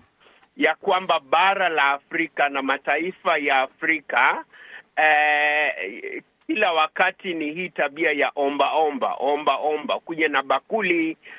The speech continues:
kutoka Nairobi, kutoka Dar, kutoka Kampala, kutoka Luanda, kuja hapa D C, kuja New York, kuomba kila kukicha. Uhusiano, eh,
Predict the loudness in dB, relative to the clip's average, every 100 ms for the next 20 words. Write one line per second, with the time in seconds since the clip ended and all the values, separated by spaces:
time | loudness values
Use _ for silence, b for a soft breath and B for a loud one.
0 | B -12 -6 -4 -2 -2 0 0 0 -2
1 | -2 -2 -4 -6 -14 -6 -4 -2 -2 0
2 | 2 4 2 0 -4 -10 -14 -14 -10 -10
3 | -8 -8 -6 -6 -8 0 2 4 4 4
4 | 4 4 0 B B B _ _ -6 -2
5 | 0 0 0 0 0 0 -2 -6 -4 0
6 | 2 0 -2 -4 -4 -6 -6 -4 -2 -2
7 | -4 -4 -2 -2 -2 -2 -2 -4 -6 -2
8 | -2 0 -2 -4 -4 -4 -4 -8 -8 -6
9 | -4 -6 -6 B B B B -4 -2 -2
10 | -4 -2 2 2 0 0 0 0 -2 -4
11 | _ -4 0 2 2 4 4 4 2 0
12 | 0